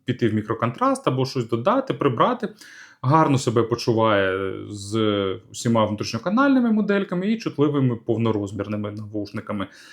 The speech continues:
Але, звісно, з чимось більш тугим тут вже, а, він не прям гіперпотужний, але там вже тре-, треба скоріше пробувати.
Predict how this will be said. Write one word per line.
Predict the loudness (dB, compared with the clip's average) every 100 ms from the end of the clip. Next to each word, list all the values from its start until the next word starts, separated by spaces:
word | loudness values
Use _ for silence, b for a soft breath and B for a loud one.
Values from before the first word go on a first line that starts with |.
| B B
Але, | 2 4
звісно, | 4 2 2
з | 0
чимось | 4 4 4
більш | 2 0 2
тугим | 0 2 2 0
тут | -2 -2 -2
вже, | -6 2 4 4 2 -2 -2
а, | 0 0
він | 0 0 0 0 -4 -4
не | -2
прям | -2 0 0 0 -4 -10 _ _ _ _ _ _ _ 0
гіперпотужний, | 2 4 2 2 0 2 4 2 2
але | 0
там | 2 2
вже | 2 -2
тре-, | 0 0 0 -4 -6 0
треба | 0 2 -2 -4
скоріше | -2 -2 0 -2 B B B B
пробувати. | 4 4 4 2 -2 -8